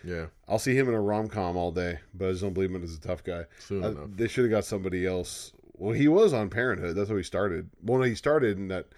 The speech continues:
Speaker 2: Fruitvale Station movie, but then he was in the show Parenthood for a long time. That show became,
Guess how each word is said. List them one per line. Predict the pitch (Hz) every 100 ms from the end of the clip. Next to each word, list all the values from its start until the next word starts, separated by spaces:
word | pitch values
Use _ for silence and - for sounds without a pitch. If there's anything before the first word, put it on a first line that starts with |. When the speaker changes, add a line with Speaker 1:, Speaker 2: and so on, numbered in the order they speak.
| - - _
Speaker 2:
Fruitvale | 135 117 101 85
Station | 95 87 90
movie, | 87 87
but | 85 92
then | 98 95 95 85
he | 98
was | 95 92
in | 90 85
the | 87 87
show | 95 85
Parenthood | 92 90 87 82
for | 87
a |
long | 85 82
time. | 87 85 - _ _ _ _ _ _ -
That | 123
show | 170 147 131
became, | 110 107 - 110 107 101 101 92